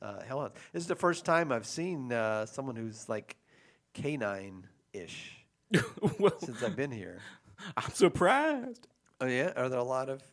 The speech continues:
Speaker 2: Well, there's, there's my cousin, uh, Cerberus.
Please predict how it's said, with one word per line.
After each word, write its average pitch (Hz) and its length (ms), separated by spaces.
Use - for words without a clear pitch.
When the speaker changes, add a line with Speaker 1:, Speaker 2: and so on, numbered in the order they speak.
Speaker 2:
Well, 202 180
there's, 185 360
there's 190 260
my 196 140
cousin, 226 500
uh, 165 120
Cerberus. 339 800